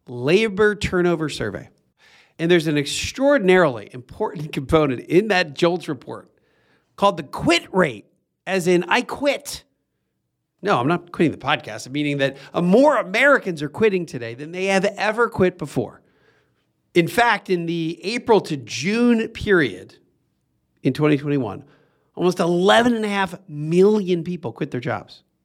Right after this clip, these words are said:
Almost four million people for the month of April alone. That's the highest in B L S history, dating back to nineteen forty-eight. If you start to add up all the people that have quit in the United States in twenty twenty-one, the number's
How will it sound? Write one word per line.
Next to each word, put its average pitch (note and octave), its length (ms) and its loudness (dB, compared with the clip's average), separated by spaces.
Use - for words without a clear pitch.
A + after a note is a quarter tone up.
Almost F#3 400 4
four C4+ 400 4
million A3+ 560 0
people E3 480 0
for D3 160 0
the C#3 80 2
month C#3+ 240 2
of C3 100 -4
April C3+ 380 -2
alone. C3+ 300 -2
That's C#3+ 180 -6
the F#3+ 140 0
highest - 880 -2
in F3+ 200 2
B G#3 240 6
L E3+ 160 2
S D3+ 220 0
history, D3+ 580 -4
dating G3 400 0
back G3 220 0
to G3 100 2
nineteen G3 440 -4
forty-eight. A3 720 2
If D3+ 100 -8
you F3+ 60 0
start A#3 220 4
to - 100 2
add A3+ 160 4
up G3+ 120 2
all G#3 120 0
the G3+ 80 -6
people G3 220 -6
that F#3 100 -2
have F3+ 160 -6
quit D4+ 420 4
in F3 140 2
the F3 40 2
United F3 300 -2
States G#3+ 360 -6
in G3+ 200 -2
twenty G3+ 300 0
twenty-one, G3+ 640 2
the F#3+ 100 -4
number's A#3+ 300 0